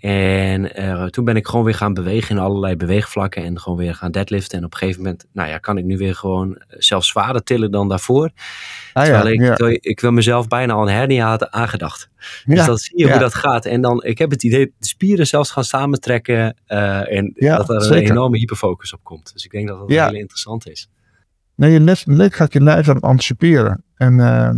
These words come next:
Speaker 2: ik heb laatst toevallig ook, ik ben meestal fietsen en hardlopen, maar laatst keer zo'n,
Speaker 1: Mhm,
Speaker 2: zo'n
Speaker 1: mhm.
Speaker 2: bodypump lesje gedaan. Waarin je inderdaad op een gegeven moment, eh, met een stang, met een gewicht en, eh, voorover moet gaan, hè. En ik heb zelf
Speaker 1: Mhm.
Speaker 2: last van mijn rug. En ik zag het, ik zag het bij mezelf gebeuren.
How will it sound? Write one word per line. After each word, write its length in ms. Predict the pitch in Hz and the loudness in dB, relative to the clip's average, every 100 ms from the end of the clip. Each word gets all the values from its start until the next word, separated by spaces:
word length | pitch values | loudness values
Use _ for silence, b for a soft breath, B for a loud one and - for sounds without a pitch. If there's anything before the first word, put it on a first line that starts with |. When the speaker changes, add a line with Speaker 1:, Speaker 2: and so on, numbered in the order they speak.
| - | -2
Speaker 2:
ik 120 | 127 | 0
heb 120 | 120 | 0
laatst 260 | 127 123 120 | 2 2 0
toevallig 300 | 110 113 107 | 0 0 2
ook, 180 | 117 113 | 2 2
ik 320 | - - - | 0 -2 0
ben 140 | 104 107 | 4 6
meestal 280 | 110 113 104 | 4 2 -2
fietsen 360 | - 107 123 | 0 0 2
en 60 | 107 | 4
hardlopen, 440 | 110 107 107 110 | 4 2 0 2
maar 240 | 113 117 117 | 4 4 4
laatst 240 | 120 - | 2 2
keer 140 | 127 | 2
zo'n, 120 | 117 117 | 4 4
Speaker 1:
Mhm, 180 | 110 | 2
Speaker 2:
zo'n 160 | 120 113 | 2 2
Speaker 1:
mhm. 80 | 107 | 4
Speaker 2:
bodypump 460 | 135 131 110 120 | 2 2 2 4
lesje 280 | 110 113 - | 4 2 0
gedaan. 340 | - 104 123 165 _ _ _ _ _ | 0 2 2 -2 _ _ _ _ _
Waarin 240 | - 113 131 | -2 2 4
je 40 | 123 | 4
inderdaad 240 | 117 113 | 4 2
op 100 | - | -2
een 60 | - | 0
gegeven 160 | 123 | 4
moment, 200 | 117 113 | 4 4
eh, 180 | 120 117 117 | 2 4 2
met 100 | 117 | 2
een 100 | 110 | 0
stang, 320 | - 117 117 | 0 2 2
met 100 | 110 | 2
een 60 | |
gewicht 460 | 113 107 110 107 - | 2 2 2 0 -6
en, 220 | - 107 | -2 2
eh, 220 | 107 107 113 - | 4 2 0 -6
voorover 560 | - - 139 123 147 131 | -8 0 2 4 4 4
moet 160 | 110 - | 4 2
gaan, 200 | 101 113 | 2 2
hè. 120 | 185 233 _ _ - | 0 -4 _ _ -8
En 140 | 123 | -4
ik 80 | 120 | -4
heb 120 | 95 | 0
zelf 100 | 104 | 2
Speaker 1:
Mhm. 80 | 110 | 2
Speaker 2:
last 140 | 110 | 2
van 280 | - 131 127 117 | 2 2 2 0
mijn 120 | 113 | 2
rug. 140 | 113 - | 2 2
En 80 | |
ik 100 | 123 | 0
zag 200 | - 185 | 0 0
het, 200 | 175 - - | 0 -2 -4
ik 140 | 127 | -4
zag 160 | - 185 | -2 0
het 80 | 156 | 4
bij 140 | 151 | 4
mezelf 280 | 135 127 117 | 6 4 2
gebeuren. 440 | 139 175 160 113 | 2 4 4 2